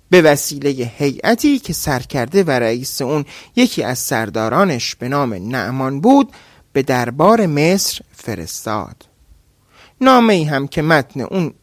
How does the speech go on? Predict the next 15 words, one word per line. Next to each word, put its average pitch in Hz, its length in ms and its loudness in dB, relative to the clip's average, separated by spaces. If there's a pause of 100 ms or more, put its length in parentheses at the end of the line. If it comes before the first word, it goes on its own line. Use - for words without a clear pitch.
این 165 200 -4
چنین 202 420 0
بود، 294 260 2 (300)
به 147 80 0
همراهش 127 680 0
بود. 87 360 -12 (400)
متن 285 300 2
نامه 175 300 -2
این 127 200 -6
بود: 90 300 -12 (420)
"خدمت 208 680 4
سلطان 175 720 2
جدید 147 460 2
سرزمین 117 920 -2
مصر - 180 -2